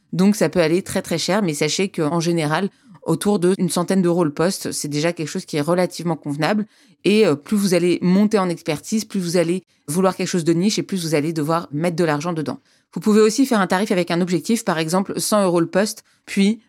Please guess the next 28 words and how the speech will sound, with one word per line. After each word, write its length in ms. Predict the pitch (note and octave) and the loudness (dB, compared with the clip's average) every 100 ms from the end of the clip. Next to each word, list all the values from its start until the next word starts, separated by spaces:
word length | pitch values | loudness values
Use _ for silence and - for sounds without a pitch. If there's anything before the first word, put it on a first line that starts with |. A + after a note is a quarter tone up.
| - | -10
cent 280 | - G#3 F#3+ | 0 2 4
euros 320 | E3+ F3+ G#3+ - | 4 2 0 -2
toutes 420 | G3 G#3+ - - | -2 -2 -4 -2
les 280 | F3+ F#3+ - | 0 0 -4
dix 180 | D#3+ G3 | 0 2
mille 140 | F#3 | 2
vues. 240 | D#3+ - _ _ _ _ | 0 -10 _ _ _ _
Donc 160 | E3+ F#3+ | -2 2
là, 140 | F#3+ | 0
vous 120 | G3 | 2
avez 220 | F3 E3 D#3+ | 0 2 0
aussi 320 | E3 - G#3+ | -2 -2 -2
une 180 | - F3 | 2 2
manière 320 | E3+ F#3+ G3+ | 2 2 0
de 220 | E3+ D#3+ | -2 -4
réduire 480 | C#3+ E3 F3+ F3 F#3 | -4 -2 -2 0 0
un 80 | F3 | -2
petit 120 | E3 | -4
peu 100 | E3+ | -4
le 60 | |
prix 420 | - - A3+ A3 - | -4 -4 -2 -2 -6
tout 200 | F#3 F3+ | -6 -2
en 100 | E3+ | 0
ayant 380 | E3 E3+ G3 - | 0 0 -2 -2
un 280 | E3 D#3+ - | -2 -2 -4
variable 380 | F3 E3+ F3 F3 | -2 0 0 -2
sur 200 | - E3 | -6 -6
objectif. 500 | D#3 D#3+ - G3+ | -6 -6 -4 -6